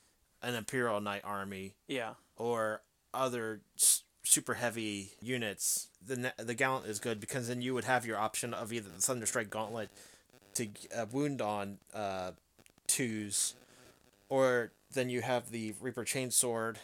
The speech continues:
Speaker 1: If there's something lesser in toughness, then you have that to use.
Speaker 2: Okay, so at the risk of boring people that don't play knights with all this knowledge,
Speaker 1: Well, they've
Speaker 2: um,
Speaker 1: probably already turned, turned it off. They've probably already skipped ahead. They're like, Knights?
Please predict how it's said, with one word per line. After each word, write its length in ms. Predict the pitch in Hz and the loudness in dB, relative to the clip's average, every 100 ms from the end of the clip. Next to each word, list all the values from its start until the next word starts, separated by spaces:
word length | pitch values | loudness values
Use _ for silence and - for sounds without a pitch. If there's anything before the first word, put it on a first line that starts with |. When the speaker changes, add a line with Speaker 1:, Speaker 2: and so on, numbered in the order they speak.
| - - | -12 -6
Speaker 1:
If 200 | 110 - | -6 -2
there's 160 | 113 - | 4 6
something 400 | 127 120 117 110 | 4 2 -4 0
lesser 500 | 113 - 110 101 - _ _ _ _ - _ | 2 2 2 -2 -6 _ _ _ _ -20 _
in 260 | 123 117 104 | -4 -4 -2
toughness, 540 | 147 135 117 101 95 - | 2 2 0 0 2 2
then 220 | 120 107 | 0 -4
you 140 | 101 92 - - - _ | -6 -8 -18 -20 -20 _
have 220 | - 117 98 | -4 -4 0
that 260 | 113 - | 0 0
to 120 | - 101 | -6 -6
use. 400 | 90 87 - - - - _ - - - - | -6 -4 -4 -4 -16 -20 _ -20 -20 -20 -14
Speaker 2:
Okay, 280 | 147 147 135 | -6 -2 0
so 360 | - 175 160 - - - - | 2 4 4 2 -12 -8 4
at 200 | 175 - | 4 6
the 100 | 165 | 2
risk 400 | 180 190 - - | 4 6 4 4
of 360 | 147 143 135 135 | 6 6 4 2
boring 420 | 156 151 139 135 | 4 4 2 0
people 320 | 147 135 131 | -2 -2 -4
that 140 | 123 131 | -2 -2
don't 200 | 127 - | -2 -2
play 180 | 127 | -4
knights 480 | 127 123 120 - - - | -2 -2 0 0 0 -8
with 140 | 139 | -2
all 180 | 131 123 | 0 0
this 180 | 123 - | 0 -2
knowledge, 440 | 123 117 117 - - - _ _ | -2 -2 -6 -12 -18 -20 _ _
Speaker 1:
Well, 160 | 135 135 | 2 4
they've 80 | 123 | 4
Speaker 2:
um, 40 | 131 | 4
Speaker 1:
probably 280 | 117 101 | 2 2
already 200 | 95 92 90 | -2 -4 -6
turned, 220 | 107 95 - - | -10 -10 -14 -12
turned 200 | 98 90 | -12 -10
it 80 | |
off. 640 | 92 - - - - - - | -2 -2 0 -4 -6 -10 -4
They've 160 | - | -2
probably 240 | - 123 113 | 2 2 4
already 160 | 104 | 0
skipped 280 | 95 123 - | -2 -4 -6
ahead. 320 | 101 107 98 - | -4 -2 -2 -4
They're 120 | 107 | -6
like, 160 | 95 | -4
Knights? 480 | 117 139 160 - - | 4 4 4 0 0